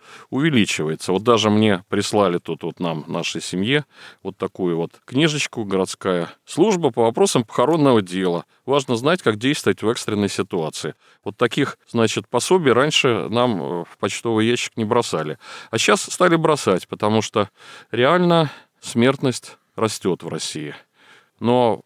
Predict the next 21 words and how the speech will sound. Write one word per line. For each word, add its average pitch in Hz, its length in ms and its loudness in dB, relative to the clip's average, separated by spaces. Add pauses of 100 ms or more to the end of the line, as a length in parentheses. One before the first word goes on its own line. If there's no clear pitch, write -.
православие, 156 720 2
христианство 147 880 0 (480)
заставляет 120 760 2
людей 139 480 0 (280)
задуматься 104 760 0
об 80 160 -6
этом, 80 320 -4
о 92 80 0
кратковременности 98 920 0
человеческого 98 560 -2
бытия, 127 600 0 (440)
о - 80 -12
том, 120 240 0
как 107 220 0
жить, 147 360 -2
о 101 80 0
том, 131 200 -4
как 107 200 -2
относиться 95 640 -6
к 90 40 -10
жизни 90 420 -4